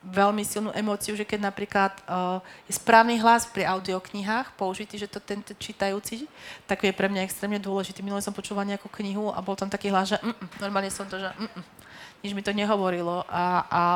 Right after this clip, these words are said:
proste, keď je tam ten hlas, tak my pocitiaci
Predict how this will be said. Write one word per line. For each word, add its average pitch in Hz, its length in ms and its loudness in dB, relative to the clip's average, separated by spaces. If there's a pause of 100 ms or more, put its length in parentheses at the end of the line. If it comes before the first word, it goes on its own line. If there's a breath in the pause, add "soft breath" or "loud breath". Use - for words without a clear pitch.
(120)
proste, 196 300 -2
keď 214 160 0
je - 40 -8
tam 208 140 2
ten 208 160 -2
hlas, 208 480 6
tak 208 160 0 (640 loud breath)
my 202 240 -4
pocitiaci 202 800 -4